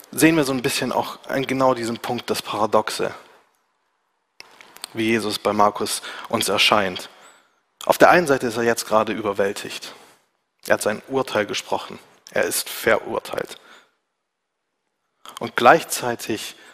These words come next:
ist er doch derjenige, auf so theologischer Ebene ist er derjenige, der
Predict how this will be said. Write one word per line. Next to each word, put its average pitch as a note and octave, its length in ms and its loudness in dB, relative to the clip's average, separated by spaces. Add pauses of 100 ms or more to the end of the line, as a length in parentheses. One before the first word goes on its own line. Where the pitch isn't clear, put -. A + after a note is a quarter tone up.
(180)
ist - 200 -8
er A#2 160 4
doch A2 160 0
derjenige, G#2 800 0 (840)
auf - 120 -8
so - 140 -6
theologischer A2+ 680 -4
Ebene G#2 320 -4
ist G#2 140 -8
er G#2+ 140 -2
derjenige, G2+ 600 -2
der G2 300 0